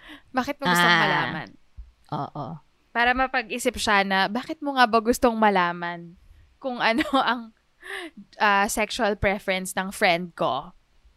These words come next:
Speaker 2: Mm-mm, mm-mm. Kasi pwede naman eh, "Ah, kasi gusto ko siyang ireto sa friend
Speaker 1: Sa
Speaker 2: kong Bex," di ba?
Speaker 1: Yes, oo.
Speaker 2: Oh, pag ganun, legit yun.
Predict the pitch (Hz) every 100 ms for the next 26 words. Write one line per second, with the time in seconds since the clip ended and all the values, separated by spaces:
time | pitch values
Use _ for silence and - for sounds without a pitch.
0 | _ _ - 196 170 160 156 160 156 -
1 | 147 - 147 - _ _ - - - 370
2 | 294 285 285 320 277 220 - 302 294 294
3 | 254 - 262 262 254 240 240 - 226 220
4 | 214 196 202 - 190 175 170 - 165 165
5 | 202 160 151 135 170 175 170 196 277 247
6 | 185 170 165 165 - 160 156 156 160 80
7 | - - - 147 135 - 294 403 349 254
8 | 320 302 320 330 180 151 190 185 165 165